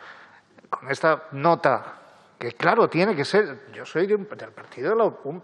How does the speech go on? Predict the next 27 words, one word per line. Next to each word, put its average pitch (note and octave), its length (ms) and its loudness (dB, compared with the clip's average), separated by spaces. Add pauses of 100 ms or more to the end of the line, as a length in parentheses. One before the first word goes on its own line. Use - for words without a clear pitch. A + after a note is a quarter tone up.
(140)
del G2+ 160 -14
partido F#3 500 0
de C#3 100 0
la A2 100 -4
oposición. D#3 840 -4 (840)
Soy D3 260 -2
la A3 100 4
oposición. E3+ 800 -2 (560)
No G#2 100 -12
le A#2 100 -2
voy E3 120 6
a F#3 40 6
estar F3 220 2
dando A#2 400 2 (400)
palmas D#3 460 2
como B2+ 200 -4
la A#2 100 0
señora, C3 560 -2 (340)
¿eh? F#3 240 0 (300)
como A#2 180 -6
la A2 80 -4
señora A#2 340 -6
Prieto. D3 440 0
No, A2+ 280 -6
no, D#3 380 -8
claro, C3 420 -6
no. A#2+ 300 -14